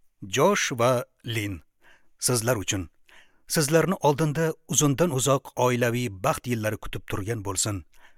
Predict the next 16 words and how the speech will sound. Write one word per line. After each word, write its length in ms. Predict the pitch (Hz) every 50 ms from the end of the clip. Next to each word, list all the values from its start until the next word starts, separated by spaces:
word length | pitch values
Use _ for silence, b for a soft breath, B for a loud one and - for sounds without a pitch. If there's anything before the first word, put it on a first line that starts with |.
| b b b b b b
Baxtli 460 | 110 98 98 110 127 - - - 160 139
nikohning 480 | 131 117 - 107 - - 131 170 170 160 b b b b b b b
yagona 520 | 113 117 123 117 127 120 123 127 123 151 185
sirini 340 | - - 123 117 113 107 - -
esdan 360 | 120 107 - - 110 107 104
chiqarmanglar." 600 | - - - - - 151 123 95 90 92 95 95 - _ _ _ _ _ _ _ _ _ _ _ _ _ _ _ _ _ _ _ _ _ _ _ _
"O'zingchi, 520 | - 139 151 127 123 117 104 - - 151 190 208 - b b b b b b -
uni 180 | 151 139 143 123
bilasanmi?" 640 | 104 95 113 113 110 - 101 95 98 101 123 185 - _ _ _ _ b b b b b b _
piqillab 440 | - - - 131 127 120 120 110 104 - -
kuldi 320 | - 127 107 101 113 110 101 101 - - -
Frank. 380 | - - 110 104 98 90 - - - - - - - - - - - - - _ _ _ - _ _ - -
Faqat 300 | 143 143 - 220 220 -
xotini 380 | - - 156 147 - 170 170 180 -
aytib 340 | - 147 147 - - 185 -
ulgurmagan 680 | - 143 135 120 120 123 120 120 117 104 123 139